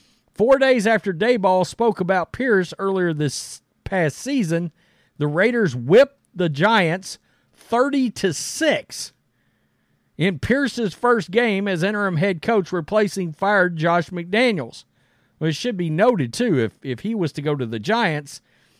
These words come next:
and Daboll gets off to an oh and five start for whatever reason, or a one and six start,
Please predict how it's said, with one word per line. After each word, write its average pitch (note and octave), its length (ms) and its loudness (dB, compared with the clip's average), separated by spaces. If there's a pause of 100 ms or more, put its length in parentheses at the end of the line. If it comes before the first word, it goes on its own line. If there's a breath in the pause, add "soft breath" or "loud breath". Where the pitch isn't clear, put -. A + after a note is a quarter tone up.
(120)
and B2+ 220 -4
Daboll E3+ 480 4
gets D#3+ 220 -2
off E3 260 2
to D3+ 140 0
an B2 220 -2
oh E3+ 240 4
and D3+ 140 0
five D#3 340 0
start F#3+ 580 2 (500)
for D3 120 0
whatever B2+ 440 2
reason, B2+ 400 0
or C#3+ 120 0
a D3+ 60 0
one C#3+ 280 -2
and D3+ 260 -4 (220)
six - 360 -6
start, D3+ 460 -2